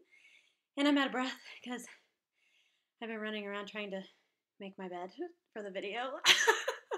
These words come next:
And I'm in a hurry 'cause I'm on my way to a dentist appointment. So anyway, I wanted to, um, show you this outfit. This is the first outfit. So it's the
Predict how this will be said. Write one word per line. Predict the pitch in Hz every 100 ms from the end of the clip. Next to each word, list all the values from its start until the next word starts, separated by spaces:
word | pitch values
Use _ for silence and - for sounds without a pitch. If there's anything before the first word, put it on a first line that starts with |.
| - _ - - - - - - -
And | 262 254
I'm | 247 240
in |
a | 233
hurry | 226 196
'cause | 196
I'm | 208
on | 208
my | 202
way | 196 196
to | 214
a | 196
dentist | 190 196 196
appointment. | 185 180 165 -
So | 214 196 - _ _ _
anyway, | 277 311 262 214 233 254 - -
I | 202 240
wanted | 214 202 214 -
to, | 214 202 202 -
um, | 190 185 185 185 _ _ _ - - _
show | -
you | 285 233
this | 269
outfit. | 277 240 277 320 - _
This | 220 233
is | 226
the | 269
first | 240 220
outfit. | 196 180 180
So | 202
it's | 190 190
the | 185 180